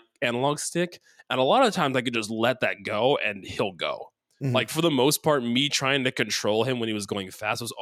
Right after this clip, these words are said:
Speaker 1: was sometimes a hindrance, 'cause I would stop or I would, like, pause and everything like that. I'd have to spin dash to get back in that momentum,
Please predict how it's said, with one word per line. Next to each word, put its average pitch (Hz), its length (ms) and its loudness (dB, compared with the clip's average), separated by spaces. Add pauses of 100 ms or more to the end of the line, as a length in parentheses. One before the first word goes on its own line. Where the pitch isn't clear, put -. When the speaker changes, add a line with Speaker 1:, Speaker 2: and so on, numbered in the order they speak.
(140)
Speaker 1:
was 127 180 -4 (160)
sometimes 139 380 -2
a 107 40 0
hindrance, 104 440 -4
'cause - 100 -6
I 113 80 2
would 101 160 -4
stop - 520 -2
or 110 140 0
I 101 60 0
would, 101 160 -6
like, 101 220 -6
pause 107 340 -2
and 104 100 -12
everything 92 240 -18
like 90 180 -10
that. 98 140 -4
I'd 92 120 -6
have 98 120 -4
to - 60 -6
spin 113 320 -2
dash 82 280 -4
to 110 80 -8
get 92 200 -8
back 92 260 -4
in 113 120 -8
that 98 140 -4
momentum, 127 640 -2